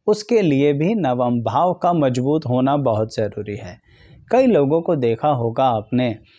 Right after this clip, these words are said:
उन्हें बहुत ज़्यादा पैतृक संपत्ति मिलती है, परंतु खुद एक मकान अपनी कमाई से नहीं बना पाते। नवम भाव सहयोग नहीं दे रहा होता उन्हें, लेकिन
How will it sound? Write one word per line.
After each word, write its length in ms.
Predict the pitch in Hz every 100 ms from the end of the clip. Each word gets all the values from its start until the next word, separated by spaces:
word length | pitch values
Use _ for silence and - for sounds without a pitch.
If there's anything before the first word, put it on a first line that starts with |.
| _ _
उन्हें 240 | 196 233 165
बहुत 320 | 123 147 185
ज़्यादा 320 | 139 120 139
पैतृक 480 | 135 117 110 143 147
संपत्ति 500 | 147 127 123 117 135
मिलती 380 | 117 110 107 143
है, 320 | 139 127 202 _ _ _
परंतु 320 | 214 226 220 240
खुद 260 | 220 226 - 180
एक 240 | 208 226 175
मकान 520 | 139 - 160 170 214
अपनी 280 | 180 190 185
कमाई 360 | 170 170 190
से 160 | 196 196
नहीं 240 | 185 180
बना 240 | 190 147 120
पाते। 480 | - 98 - 92 - _ - - _ _ _ -
नवम 320 | 135 123 123
भाव 340 | 113 151 139 104
सहयोग 520 | - 123 123 147 139
नहीं 240 | 110 120
दे 160 | 131 165
रहा 260 | 180 165 185
होता 320 | 180 175 175
उन्हें, 340 | 175 165 165 - _ - - - -
लेकिन 380 | 147 156 131